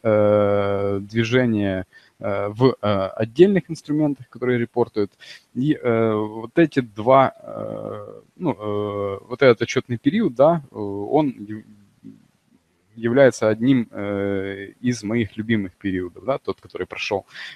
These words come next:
Почему? Потому что, э, в летнее время, м, бизнес-активность падает, и, э, зачастую компании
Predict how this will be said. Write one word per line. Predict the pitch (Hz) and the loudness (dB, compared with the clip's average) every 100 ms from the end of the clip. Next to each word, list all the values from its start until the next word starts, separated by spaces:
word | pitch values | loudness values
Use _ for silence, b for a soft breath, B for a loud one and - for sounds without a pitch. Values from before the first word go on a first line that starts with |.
| - | -8
Почему? | 110 185 208 | -4 -2 -2
Потому | - 123 131 | 0 0 0
что, | - 113 | 2 4
э, | 104 95 101 98 95 98 101 | 4 2 -2 -6 -6 -6 0
в | 123 120 107 | 2 2 4
летнее | 127 135 113 110 | 4 4 2 4
время, | 135 185 156 - B B B - | 4 4 2 0 B B B -16
м, | 104 101 101 98 | -10 -6 -6 -6
бизнес-активность | 113 135 117 107 113 - 110 104 - | -4 -2 -2 -6 -8 -6 -4 -4 -4
падает, | 104 190 170 127 151 | -2 2 2 0 -2
и, | 185 117 | -4 -4
э, | 98 95 98 107 - - | -4 -6 -8 -12 -16 -14
зачастую | 107 110 - - 165 131 | -12 -10 -10 -10 -4 -4
компании | - 92 120 120 107 95 92 | -4 -4 0 0 0 -2 -4